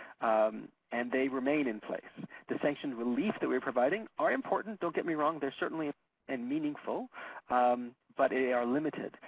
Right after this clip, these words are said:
uh, certainly comparatively so, and temporary, as we said, only in place till June thirtieth, and eminently, eminently reversible. Uh, so that, that, that, that's a very important part of the,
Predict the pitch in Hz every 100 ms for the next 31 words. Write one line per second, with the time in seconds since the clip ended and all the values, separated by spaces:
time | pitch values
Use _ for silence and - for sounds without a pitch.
0 | - - 117 110 - 185 135 123 113 131
1 | 135 123 117 98 - 107 104 - - -
2 | 160 196 151 139 139 127 135 - 117 120
3 | 113 131 - 123 139 120 127 107 - 113
4 | - 107 104 139 131 117 - - - -
5 | 135 135 131 - _ 151 165 143 120 -
6 | 95 - - _ _ - - _ _ -
7 | 110 107 101 - 104 - - - - -
8 | 110 107 107 107 - 117 113 110 107 _
9 | _ - 117 127 120 127 123 - 131 131
10 | 120 127 123 107 127 113 120 110 104 107
11 | 104